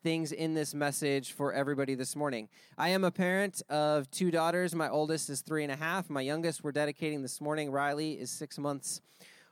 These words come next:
old, and I think it's a joy to get to be a part of their life and get to lead into their life. And I think one of the biggest responsibilities and joys we get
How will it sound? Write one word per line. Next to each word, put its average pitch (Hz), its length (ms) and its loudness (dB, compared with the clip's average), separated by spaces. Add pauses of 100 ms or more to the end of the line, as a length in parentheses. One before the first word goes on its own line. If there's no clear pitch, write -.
(140)
old, 185 380 4
and 180 120 4
I 170 120 4
think 202 340 0 (240)
it's 170 160 -2
a 190 80 4
joy 170 720 6
to 175 80 -2
get 165 140 0
to 170 80 0
be 160 120 4
a 151 60 2
part 185 260 2
of 170 140 2
their 165 120 4
life 143 720 2
and 135 200 -2
get 151 160 0
to 147 240 2 (360)
lead 156 360 2
into 156 340 0
their 135 220 2
life. 131 440 -2 (280)
And 139 40 0
I 151 40 2
think 170 160 2
one 180 100 4
of 170 80 4
the 165 80 2
biggest 165 500 0
responsibilities 160 920 2
and 143 140 0
joys 143 320 0
we 139 100 0
get 143 340 -2